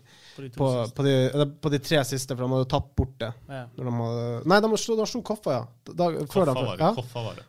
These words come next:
Speaker 2: Før han fikk sparken, ja. Så det var, de, de hadde altså tatt fire poeng.
Speaker 1: Men fikk ikke han sparken på grunn av ulike menneskesyn?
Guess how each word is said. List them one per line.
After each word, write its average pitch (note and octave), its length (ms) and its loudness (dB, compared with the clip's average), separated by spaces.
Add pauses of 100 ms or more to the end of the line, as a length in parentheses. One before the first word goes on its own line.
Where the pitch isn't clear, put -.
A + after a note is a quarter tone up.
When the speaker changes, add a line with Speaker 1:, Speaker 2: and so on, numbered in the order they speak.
(120)
Speaker 2:
Før G#3+ 240 10
han B2+ 160 4
fikk B2 240 -4
sparken, C#3+ 400 -2
ja. B2+ 60 -8 (400)
Så - 100 0
det F#3+ 80 8
var, A3+ 220 10
de, F#3+ 100 4
de G3+ 240 2
hadde A#3+ 160 8
altså G3 160 4
tatt G3+ 160 4
fire F#3 260 2
poeng. C3+ 380 0 (500)
Speaker 1:
Men D3+ 120 -10
fikk F#3+ 260 -10
ikke D#3 160 -10
han E3 80 -8
sparken E3+ 400 -10
på B2+ 140 -12
grunn D3+ 100 -6
av C3+ 80 -10
ulike B2+ 480 -10
menneskesyn? B2 640 -14